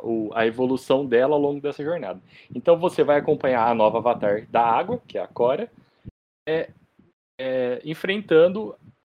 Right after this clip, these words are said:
os, os novos desafios do mundo atual. Então, como passaram-se algumas dé-, décadas do mundo ante-, do, da primeira série, a gente vê que aqui a tecnologia tá tudo um pouco mais avançada. Então,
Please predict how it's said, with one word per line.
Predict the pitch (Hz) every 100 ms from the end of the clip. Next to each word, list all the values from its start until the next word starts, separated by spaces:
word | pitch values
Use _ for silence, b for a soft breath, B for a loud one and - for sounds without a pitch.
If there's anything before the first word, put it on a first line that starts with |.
| _ _ _ _ _ -
os, | - -
os | - 151 135
novos | 139 143 151 147 160 151 -
desafios | 135 127 165 160 143 151 175 - _ _ -
do | 180
mundo | 156 160 160 170
atual. | 170 214 101 - b b b
Então, | 175 240 233
como | 233 220 233
passaram-se | 202 143 - 127 120
algumas | 127 113 117 113
dé-, | - 107 120 -
décadas | 110 143 127 104 104
do | 104
mundo | 104 104 104 104
ante-, | 98 - 101 95
do, | 95 101 92 90 -
da | 101
primeira | 107 101 98
série, | - 156 190 107 _ b b b
a | -
gente | 139 185 196
vê | 156
que | 156
aqui | 160 156 190 220 - _ _ -
a | 127
tecnologia | 151 160 160 160 131 160
tá | 175 170
tudo | 185 180
um | 196
pouco | 185 180 196
mais | 175 165
avançada. | 170 190 202 135 107 104
Então, | 104 135 143